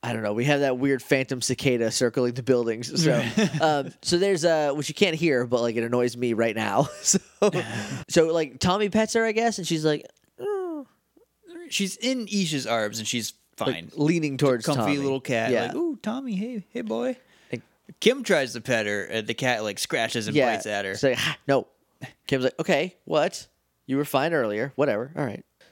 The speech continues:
Speaker 1: So then they're like, "What should we name her?" "Oh, let's name her P C, Park Cat, 'cause we found her in the park."
Speaker 2: <laughs>
Speaker 1: Now
Speaker 2: Kim's kinda like, "Okay."
Speaker 1: <laughs> She,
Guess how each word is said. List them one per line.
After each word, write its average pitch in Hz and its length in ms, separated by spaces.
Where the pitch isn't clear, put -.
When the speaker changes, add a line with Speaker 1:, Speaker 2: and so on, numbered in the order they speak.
Speaker 1:
So - 120
then 131 360
they're 123 120
like, 117 140
"What 117 140
should - 80
we 139 80
name 160 220
her?" 104 180
"Oh, 160 140
let's 131 180
name 131 160
her 143 120
P - 260
C, 135 460
Park 196 400
Cat, 98 380
'cause 139 160
we 131 60
found 165 300
her 160 60
in 147 100
the 139 60
park." - 580
Speaker 2:
<laughs> - 540
Speaker 1:
Now 151 220
Speaker 2:
Kim's 185 240
kinda 156 240
like, 135 240
"Okay." 131 600
Speaker 1:
<laughs> 151 60
She, 175 260